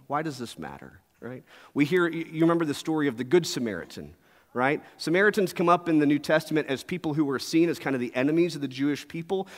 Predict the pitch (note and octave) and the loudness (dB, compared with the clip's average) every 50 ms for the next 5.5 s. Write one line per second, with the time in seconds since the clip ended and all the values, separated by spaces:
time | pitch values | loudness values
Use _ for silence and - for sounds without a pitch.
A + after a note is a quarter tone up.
0 | - - - - F#3 F#3 F3+ F#3+ B3+ C#4+ C#4 A3+ A3 - - - A3 A3+ A3+ A3 | -14 -4 0 2 4 4 4 4 4 4 4 2 2 -2 0 2 4 6 6 6
1 | F#3+ F3 E3+ - - - F#3 - - F#3+ G3 F#3 D3 C3+ E3+ D#3+ - - - G#3 | 6 4 2 0 -6 -18 -10 -2 2 4 4 4 4 4 4 4 2 2 0 0
2 | F3+ F3 G3 F#3 F3+ F3+ E3+ D#3 D3+ C#3+ C3 C#3+ D#3+ E3 D#3 C#3+ A#2 B2 C#3+ C#3+ | 2 2 2 2 2 2 2 2 0 -2 0 -2 0 0 0 -2 -2 0 0 0
3 | D3 D3 - D3+ C#3+ C3 A#2+ - - - - E3 D3+ D3+ D3 D#3 D3 C3+ D3 D3+ | 0 0 0 0 0 0 0 -2 -6 -6 -4 -2 -2 -2 0 -2 -2 0 2 2
4 | D#3 D3+ C#3 C#3+ C#3+ C#3 C#3+ D3 D3 C#3 - - C#3 C3 D3+ D#3 D3 - - D3 | 2 2 2 0 0 0 0 0 0 -2 -2 -6 -4 -6 -4 -4 -4 -4 -4 -4
5 | D3 C#3 B2+ C3 D#3 D#3 C#3+ C3 A2+ | -6 -6 -4 -4 -2 0 0 0 0